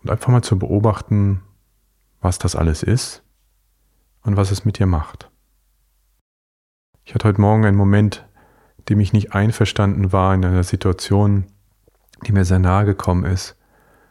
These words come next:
Und ich habe gespürt, dass ich traurig bin. Und ich wollte diese Traurigkeit nicht haben. Und erst als ich zulassen konnte, das zu fühlen, war ich zumindest mit diesem Gefühl einverstanden.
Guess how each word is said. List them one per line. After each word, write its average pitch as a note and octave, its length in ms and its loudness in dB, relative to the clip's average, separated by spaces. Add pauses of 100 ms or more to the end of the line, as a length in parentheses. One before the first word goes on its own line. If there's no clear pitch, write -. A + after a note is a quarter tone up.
(260)
Und G2+ 60 -4
ich F#2 60 0
habe F#2+ 140 -4
gespürt, - 420 -2
dass G2 140 0
ich - 120 -10
traurig B2 440 0
bin. D2+ 360 -2 (1700)
Und G#2+ 80 -4
ich F#2+ 100 -6
wollte G#2 200 2
diese G2+ 240 0
Traurigkeit G2+ 760 -2
nicht E2 200 -4
haben. D#2+ 480 -2 (1400)
Und A2+ 100 -10
erst - 280 -2
als F#2+ 120 0
ich F#2 140 -2
zulassen G#2+ 460 0
konnte, G2 560 0 (840)
das - 200 -18
zu - 140 -4
fühlen, G#2+ 640 2 (760)
war G2 160 0
ich G2 80 -4
zumindest G2 680 0
mit F#2 140 -4
diesem F#2 180 0
Gefühl C3 300 -4
einverstanden. D#2 920 -4